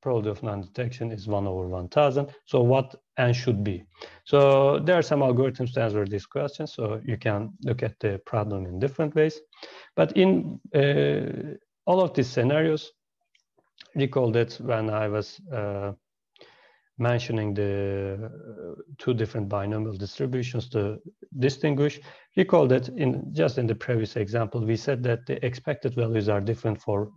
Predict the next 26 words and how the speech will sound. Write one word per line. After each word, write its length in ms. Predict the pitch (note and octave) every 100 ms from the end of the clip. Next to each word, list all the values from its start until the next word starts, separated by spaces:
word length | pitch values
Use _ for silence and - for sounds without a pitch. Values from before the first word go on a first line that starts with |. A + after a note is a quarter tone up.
| B2+ A2
uh, 260 | G2+ G2
both 340 | G2 G#2 G#2 -
cases. 460 | C#3+ A#2 F#2+ - - - - _
So 420 | - A#2 A2 G#2+
for 280 | - A2+ G#2
the 340 | G#2 G2+ G2+ G2+
wrong 260 | B2 C#3
key, 260 | C3+ D3 C#3+
the 320 | A2+ A2 G#2 A2+
expected 500 | - - A#2+ B2 G#2
value 280 | G#2+ G2 G2+
is 140 | - -
n 180 | D#3 D3+
times 360 | C3+ G2+ F#2 -
p, 360 | - C3 - - _ _ _ _
and 120 | B2 G#2
for 140 | A2+
the 100 | G2+
correct 380 | - A#2 C3+ C3+
key, 120 | C#3
it 120 | A#2
is 140 | B2 B2+
n 180 | C#3 B2+
times 240 | B2+ G#2
p 160 | - G#2+
zero. 320 | A2 B2+